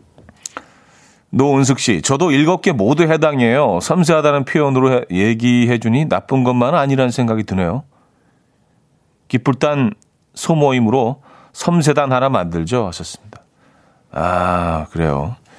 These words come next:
약간 뭐 자회사 개념으로, 기쁠단, 어, 어, 소속으로 있는 자회사 개념으로. <laughs> 섬세단.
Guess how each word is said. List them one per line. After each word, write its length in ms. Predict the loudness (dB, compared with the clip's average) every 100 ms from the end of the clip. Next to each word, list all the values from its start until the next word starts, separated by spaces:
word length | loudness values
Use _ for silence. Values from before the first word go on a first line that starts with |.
| -20 -20 -20 -20 -20 -20 -20 -20 -20 -10
약간 320 | -8 -4 -2
뭐 140 | -2 -2
자회사 420 | -2 0 0 0
개념으로, 520 | 0 0 -2 -4 -6 -10 -8
기쁠단, 640 | -6 -2 -2 -2 -4 -8 -12
어, 440 | -12 -10 -12 -14 -18 _ _ _ -12
어, 280 | -10 -8 -6
소속으로 480 | -4 0 -2 -2 -2
있는 240 | -2 -4
자회사 360 | -4 -2 -2 -2
개념으로. 440 | -2 -2 -4 -8 -14 _ -20 -20
<laughs> 1000 | -14 -6 -6 -6 -12 -14 -18 -18 -20 -20 -8
섬세단. 600 | -4 -2 -2 -4 -8